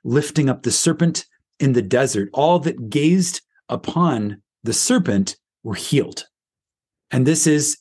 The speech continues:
in Neville's words, he says, "This is man's present conception of himself." So to lift up the present conception of self is to be healed. Incredible metaphor and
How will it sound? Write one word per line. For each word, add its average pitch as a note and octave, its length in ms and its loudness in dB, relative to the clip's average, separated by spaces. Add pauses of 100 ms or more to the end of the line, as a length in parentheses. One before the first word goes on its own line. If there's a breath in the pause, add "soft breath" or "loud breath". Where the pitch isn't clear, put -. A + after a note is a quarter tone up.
(140)
in C3+ 120 2
Neville's D3 320 2
words, D3 300 2
he B2+ 140 0
says, B2 260 0 (300)
"This E3+ 180 2
is - 220 0 (600)
man's F3 380 2
present F#3+ 460 -4
conception D#3 640 -4 (200 loud breath)
of A#2+ 140 -8
himself." A#2+ 540 0
So - 120 0
to C#3 140 0
lift E3 420 0
up G3 240 -2 (420)
the D#3+ 80 0
present D#3 320 0
conception C#3 380 0
of B2 100 0
self B2 360 0
is C#3+ 160 -2
to B2+ 100 -2
be C3 140 0
healed. - 500 -2 (1600)
Incredible B2 540 0
metaphor A2+ 520 0
and G#2 100 0